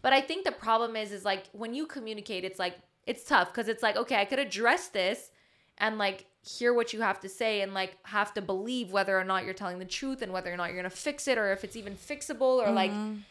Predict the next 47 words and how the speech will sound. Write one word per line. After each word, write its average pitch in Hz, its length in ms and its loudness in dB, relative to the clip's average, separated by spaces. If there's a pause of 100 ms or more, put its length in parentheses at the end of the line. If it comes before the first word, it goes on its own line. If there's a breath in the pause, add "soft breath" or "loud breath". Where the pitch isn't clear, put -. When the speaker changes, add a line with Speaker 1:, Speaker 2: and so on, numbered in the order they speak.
(440 soft breath)
Speaker 1:
get 277 160 8
schmoozed 285 580 2
by 247 180 8
it, 269 440 4
or 277 220 8
I 285 100 6
could 254 120 -4
just 247 180 0
accept 220 400 -2
it 233 80 2
at 185 140 2
face 208 280 -4
value 196 460 4
and, 202 200 -2
like, 185 260 -2
make 185 220 -2
my 190 100 0
decision 185 420 -6
based 175 220 -2
off 180 120 -2
of 170 80 -6
that. 190 200 4
And 208 80 0
I 202 60 -2
think 202 180 -8
a 196 60 -2
lot 185 220 0
of 190 80 0
the 190 60 -8
times 196 280 -6
you 185 80 -12
take 175 320 -10
that 175 160 -4
just, 175 180 -12
like, 175 140 -8
face 185 340 -8
value, 180 360 0
like, 170 240 -6
this 214 180 2
is 196 140 -8
what 190 120 2
it 175 100 -6
is 190 200 -2
and 185 80 -6
it'll 180 180 -2
never 175 300 -4
change. 190 480 -8